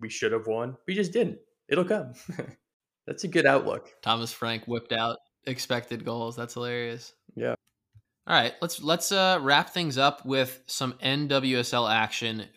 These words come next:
Speaker 2: who as a league is underway in terms of their playoffs. They actually switched this year because they,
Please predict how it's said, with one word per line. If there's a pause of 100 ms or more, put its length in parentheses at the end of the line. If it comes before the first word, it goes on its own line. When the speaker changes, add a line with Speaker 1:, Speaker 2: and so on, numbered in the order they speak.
Speaker 2:
who (320)
as
a
league
is (540)
underway
in
terms
of
their
playoffs.
They
actually
switched
this
year
because
they,